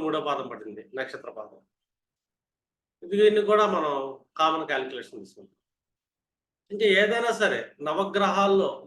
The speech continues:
ఏ గ్రహమైనా సరే పుష్యమి మూడో పాదంలో ప్లేస్ అయింది. In case ప్లేస్ అయినప్పుడు ఆ గ్రహ దశ శుభంగా వెళ్ళాలంటే గనక కొన్ని రూల్స్ ఉంటాయి. ఆ రూల్స్ లో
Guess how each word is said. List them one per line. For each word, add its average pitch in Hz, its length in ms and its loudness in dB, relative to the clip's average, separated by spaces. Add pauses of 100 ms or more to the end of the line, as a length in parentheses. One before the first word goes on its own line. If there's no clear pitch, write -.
(160)
ఏ 180 40 0 (200)
గ్రహమైనా 170 500 -2 (100)
సరే 175 160 -2 (100)
పుష్యమి 175 420 -6
మూడో 160 260 -4
పాదంలో 156 360 -6
ప్లేస్ 139 280 -2
అయింది. 110 200 -12 (500)
In 135 140 -10
case 123 220 -6 (1700)
ప్లేస్ 202 300 2
అయినప్పుడు - 380 0 (1300)
ఆ - 20 4 (260)
గ్రహ 156 240 2 (140)
దశ 185 200 2 (280)
శుభంగా 180 420 -4
వెళ్ళాలంటే 151 600 0
గనక 117 200 -10 (540)
కొన్ని 175 240 2
రూల్స్ 170 320 -2
ఉంటాయి. - 240 -14 (2000)
ఆ - 20 2 (100)
రూల్స్ 214 300 2
లో 226 60 4